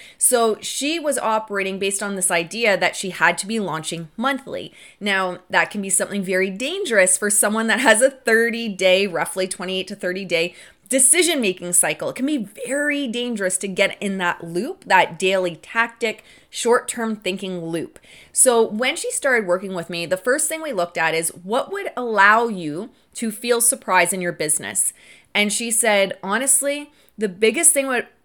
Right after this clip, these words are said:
which would allow me to feel surprise in my business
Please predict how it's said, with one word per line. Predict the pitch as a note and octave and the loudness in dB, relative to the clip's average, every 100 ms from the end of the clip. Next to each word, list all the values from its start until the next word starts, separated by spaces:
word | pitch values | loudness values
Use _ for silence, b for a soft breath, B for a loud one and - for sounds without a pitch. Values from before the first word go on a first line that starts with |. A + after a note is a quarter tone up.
| _ _ | _ _
which | G#3 A3+ A3+ - | -2 0 0 0
would | G#3 | 0
allow | F#3+ F#3+ G3 C#4+ E4+ | 2 6 6 6 2
me | G3+ E3 D3+ | -2 -6 -8
to | - G#3 | -6 -8
feel | G3 B3 B3 | -8 -2 0
surprise | A#3+ D4 - G#3 - | 2 0 0 2 2
in | A3 | 2
my | F#3+ | -2
business | - D#4 - D#3+ C3+ - | 0 2 2 0 -2 -2